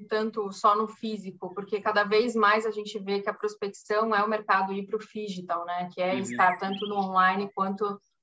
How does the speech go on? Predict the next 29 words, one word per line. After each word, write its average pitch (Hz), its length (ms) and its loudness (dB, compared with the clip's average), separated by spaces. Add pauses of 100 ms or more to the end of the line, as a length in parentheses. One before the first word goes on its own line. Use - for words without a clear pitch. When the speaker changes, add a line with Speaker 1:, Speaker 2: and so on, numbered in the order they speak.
(100)
Speaker 1:
é, 180 380 2
no, 190 440 0
no 202 120 2
físico. 180 680 -8 (560)
Speaker 2:
Muito 156 260 -4
legal. 147 340 2 (260)
É, 151 280 8
ah, 165 220 4
então, 190 240 4
aí 202 380 0
o 214 60 -8
que - 140 -6
eu 165 220 -4
queria 175 220 -4
pegar 156 300 4
isso 151 160 -2
aí 147 160 0
como 139 220 -4
gancho 180 400 0 (100)
e 147 240 -2
te, 151 240 -2
já 165 160 4
te - 100 -2
perguntar 156 440 0
da, 151 180 6
da 143 160 0
plataforma, 147 880 2
porque, 170 220 -2
assim, 147 440 0